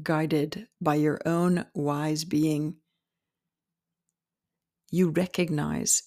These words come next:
if it is on the right or the left side of this great, immense hallway. As you approach your very own alcove,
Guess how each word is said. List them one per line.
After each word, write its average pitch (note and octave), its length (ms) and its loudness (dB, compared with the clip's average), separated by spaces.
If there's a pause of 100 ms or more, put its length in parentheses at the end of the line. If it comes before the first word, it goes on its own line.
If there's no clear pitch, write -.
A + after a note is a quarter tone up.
if D#3+ 180 0
it D#3+ 120 4
is D#3 180 0
on D#3 200 -2
the D#3+ 100 -2
right F3 440 -4 (400)
or E3 160 4
the D#3 120 -2
left D#3 520 -4 (300)
side - 560 -4 (260)
of D#3 200 -2
this - 280 0 (120)
great, D#3 440 -2 (160)
immense D3+ 480 0 (220)
hallway. - 640 -4 (2250)
As F3+ 300 8
you G#3 160 8
approach D#3 800 2
your D#3 200 2
very D#3 520 0
own D#3+ 340 -2
alcove, D3+ 800 -8